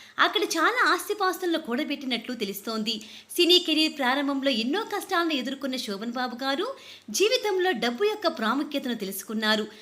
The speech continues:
అలా గ్రహించిన శోభన్ బాబు గారు చివరి రోజు వరకు మనీ మేనేజ్‌మెంట్ ఖచ్చితంగా అమలు చేశారు. ఆయన మనీ మేనేజ్‌మెంట్ విషయంలో అంత కఠినంగా ఉంటారు కాబట్టి దక్షిణ భారత నటీనటుల్లో అత్యంత సంపన్న నటుడయ్యారు.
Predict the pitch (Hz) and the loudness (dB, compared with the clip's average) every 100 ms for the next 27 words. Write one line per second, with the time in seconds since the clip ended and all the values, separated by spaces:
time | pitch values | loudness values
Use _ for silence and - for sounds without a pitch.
0 | - - 226 392 - 392 392 381 359 311 | -10 0 2 2 2 0 0 0 -2 -2
1 | 214 208 240 226 220 214 233 247 494 - | -2 -2 -2 -2 -4 -4 -2 0 -2 -4
2 | - - - 440 554 427 427 370 349 330 | -14 -8 0 4 4 2 0 2 0 0
3 | 330 226 233 392 466 349 320 311 294 302 | 0 2 2 0 0 0 2 0 -2 -4
4 | 294 311 330 392 381 349 294 202 208 214 | 0 -2 -2 -2 -2 -2 -2 -2 -4 -4
5 | 208 208 208 202 170 165 294 440 415 285 | -2 -2 -2 -2 -6 4 6 8 6 6
6 | 277 453 494 466 427 427 427 392 285 285 | 4 4 4 4 2 2 0 2 2 2
7 | 339 320 247 277 - 320 339 349 339 269 | 2 4 4 4 0 0 2 2 4 0
8 | 214 269 277 277 196 214 220 320 523 - | 2 0 0 -2 -4 -4 2 4 2 -4
9 | - - 311 - 480 466 381 381 370 302 | -16 2 4 4 2 2 4 2 4 2
10 | 247 330 302 294 302 294 302 233 240 359 | 2 2 2 2 2 4 4 2 0 0
11 | 320 311 247 285 381 370 277 214 220 202 | 0 -2 -2 0 2 2 2 0 -2 -2
12 | 202 208 214 | 0 0 -2